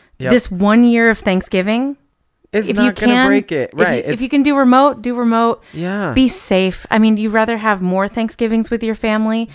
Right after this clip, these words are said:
Speaker 1: Than
Speaker 2: than have this one
Speaker 1: And then
Speaker 2: and not have somebody there.
Speaker 1: Yeah. And, um, you know, it's also flu season, so
Speaker 2: Yeah.
Speaker 1: things are gonna start to get all, it's gonna get, it's gonna be real fun for these hospitals.
Speaker 2: Snotty and disgusting.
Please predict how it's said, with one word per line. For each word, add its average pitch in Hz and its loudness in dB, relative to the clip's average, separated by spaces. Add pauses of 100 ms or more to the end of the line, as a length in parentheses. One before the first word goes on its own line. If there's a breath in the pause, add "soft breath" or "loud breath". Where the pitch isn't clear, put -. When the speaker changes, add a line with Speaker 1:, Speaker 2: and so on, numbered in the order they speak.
(120)
Speaker 1:
Than 135 -2
Speaker 2:
than 208 2
have 190 -2
this 190 -4
one 185 0
Speaker 1:
And 135 -4
then 120 -4 (140)
Speaker 2:
and 190 2
not 170 -2
have 175 -2
somebody 160 -2
there. - -8
Speaker 1:
Yeah. 131 -2 (840 soft breath)
And, 185 -4
um, 165 -2
you 175 -6
know, 139 -2
it's 147 -6
also 156 -4
flu 202 -4
season, 143 -4
so 143 -4
Speaker 2:
Yeah. 120 -8
Speaker 1:
things 151 -8
are 165 -4
gonna 160 -6
start 151 -8
to 170 -8 (220)
get 147 -4
all, 151 -4 (640)
it's 156 -14
gonna 180 -6
get, 151 -2 (160)
it's 147 -8
gonna 185 -6
be 139 -6
real 175 -2
fun 127 -6
for 127 -12
these 120 -12
hospitals. 104 -12
Speaker 2:
Snotty 180 -2
and 175 -4
disgusting. 165 -10